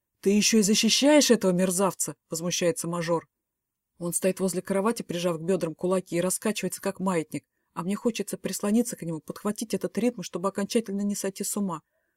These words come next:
Отчаяние душит, туманит мозги. С трудом поднимаюсь на ноги, иду к двери.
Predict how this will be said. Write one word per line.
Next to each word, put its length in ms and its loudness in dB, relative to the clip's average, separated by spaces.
Отчаяние 440 0
душит, 380 -2
туманит 380 0
мозги. 420 -2
С 100 -10
трудом 320 2
поднимаюсь 520 -4
на 120 2
ноги, 200 -2
иду 140 0
к 60 2
двери. 380 -2